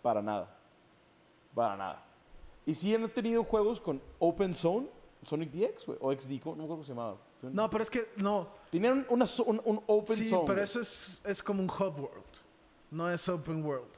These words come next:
Speaker 2: Y esto no es, literalmente lo que dicen es, no quiere decir open world, ¿por qué? Porque open world hoy en día significa aventura R P G. Y chance y no es de que sea un R P G, R P G, R P G,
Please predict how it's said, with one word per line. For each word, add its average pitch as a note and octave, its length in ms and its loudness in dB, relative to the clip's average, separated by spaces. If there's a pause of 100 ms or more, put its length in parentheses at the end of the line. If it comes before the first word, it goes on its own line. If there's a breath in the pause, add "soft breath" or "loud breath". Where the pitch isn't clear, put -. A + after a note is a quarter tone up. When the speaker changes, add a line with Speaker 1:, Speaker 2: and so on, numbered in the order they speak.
(420 soft breath)
Speaker 2:
Y E3 140 0
esto G3+ 220 0
no G#3 180 2
es, G3+ 200 -2
literalmente G#3 640 0
lo F#3 140 0
que D#3 100 -2
dicen E3 320 0
es, D#3+ 180 -2 (180 loud breath)
no F#3+ 200 -2
quiere A3 160 0
decir F#3+ 340 0
open F3+ 400 0
world, F3+ 320 0
¿por D3 180 -6
qué? F3+ 280 -4 (260 loud breath)
Porque C#3 420 -6
open F#3 400 0
world F#3+ 320 2
hoy E3 160 0
en E3 140 -2
día E3 260 2
significa D#3 840 -6 (880)
aventura F#3 680 2
R D#3+ 280 0
P - 140 -8
G. A#2+ 220 -8 (1600)
Y D3+ 560 0
chance F#3 280 0
y G3 40 0
no F3 180 2
es D#3+ 80 -4
de F3 120 -2
que C#3+ 120 -8
sea D#3+ 180 -2
un E3+ 120 2
R E3 160 2
P D3 100 -6
G, - 140 -2
R D3+ 180 0
P C3+ 120 -4
G, - 120 -8
R C3 200 0
P B2+ 100 -6
G, F3 260 -4